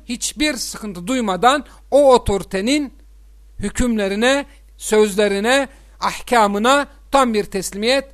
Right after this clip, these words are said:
ne yapacaksınız? Göstereceksiniz. İşte böyle bir amelin ismi ibadettir. Ve Allah Subhanahu ve Teala ancak biz ona ibadet edelim diye, biz ona ibadet edelim diye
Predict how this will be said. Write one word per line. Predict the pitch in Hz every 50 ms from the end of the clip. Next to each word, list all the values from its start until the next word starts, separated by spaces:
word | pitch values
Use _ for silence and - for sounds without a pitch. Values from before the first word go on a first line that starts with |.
| - -
ne | 202
yapacaksınız? | 233 226 196 180 180 170 185 175 - - 220 247 269 269 202 - -
Göstereceksiniz. | 175 196 202 190 - 196 196 185 170 175 156 - - 151 147 - - -
İşte | - 302 277 - - 233 202 180
böyle | 214 262 285 277 254 240
bir | 220 202 175 185
amelin | 208 208 190 190 175 170 190
ismi | 247 226 - - 254 277 302 285 - - - - - - -
ibadettir. | 208 214 208 214 208 202 196 190 170 - - - 113 110 - - - - - -
Ve | 196 269
Allah | 269 254 233 233 247 294 311 311 277
Subhanahu | - 269 240 - 240 247 233 220 208 202
ve | 190
Teala | - - 175 160 156 156 143 135 123 113 - - - - - - - -
ancak | 240 277 302 294 277 247 220 294 302 285 - - - - - - - - - - -
biz | 180 262 294 311 302 233 - - - - -
ona | 196 214 240 277 311 302 - - -
ibadet | - 208 190 226 220 220 220 214 294 294 294 - - - -
edelim | 185 196 196 226 233 269 262 240 208 165
diye, | 175 196 233 269 285 254 - - - -
biz | 156 170 214 247 277 285 262 - - - - -
ona | 165 170 175 202 233 262 277 247 - - - - - -
ibadet | 185 190 190 202 196 196 196 196 247 269 262 262 - - -
edelim | 180 170 202 214 233 247 233 208
diye | 180 202 240 262 262 240